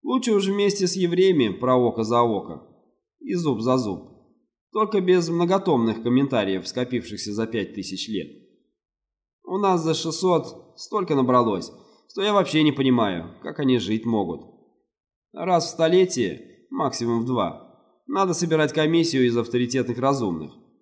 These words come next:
и чистить законы от неотвечающих окружающей жизни. Иначе легко дождаться реформаторов с топорами. А оставлять могилу, не навалив на неё камней,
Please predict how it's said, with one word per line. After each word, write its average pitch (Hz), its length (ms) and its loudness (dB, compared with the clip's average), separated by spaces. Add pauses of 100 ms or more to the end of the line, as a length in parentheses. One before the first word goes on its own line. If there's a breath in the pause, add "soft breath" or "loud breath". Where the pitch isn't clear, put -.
и - 160 -8
чистить 214 340 -2
законы 110 680 0 (160)
от 107 220 -10
неотвечающих 117 960 -2
окружающей 110 640 -4
жизни. 87 580 -6 (680)
Иначе 190 460 0
легко 160 280 2
дождаться 143 600 2
реформаторов 123 800 2
с - 80 -10
топорами. 95 600 -2 (680)
А 156 140 4
оставлять 208 420 2
могилу, 202 800 2
не 123 160 2
навалив 131 560 2
на 123 80 0
неё 120 240 2
камней, 113 540 2